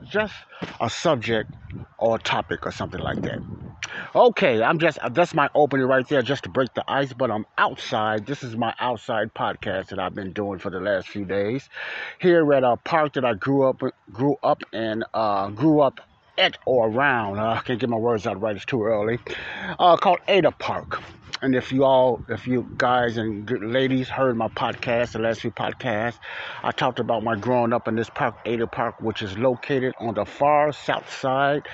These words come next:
of Chicago, Illinois, the far south side of Chicago, Illinois. Okay, I was in talking about those different topics, you know. So one, one, I want, I want to get things straight, and thi-, and this is what I want to get out there before I always start my podcast. First, I want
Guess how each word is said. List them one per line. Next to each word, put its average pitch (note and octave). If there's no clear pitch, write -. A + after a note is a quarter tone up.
of A#2+
Chicago, C#3
Illinois, A#2
the E2+
far C3
south B2
side A2+
of G#2+
Chicago, G#2
Illinois. E2+
Okay, A2
I G#2+
was G2
in A2+
talking A2
about G2+
those F#2+
different E2
topics, -
you C#3+
know. A#2
So F#3
one, F3
one, E3+
I C#3+
want, D#3
I -
want E3
to D3+
get -
things C#3+
straight, D3
and B2
thi-, C3+
and B2
this D3
is C3+
what B2+
I -
want B2
to A2
get A#2+
out A2+
there A#2+
before A2
I -
always G#2+
start G#2
my G2+
podcast. G#2
First, C#3+
I B2
want A2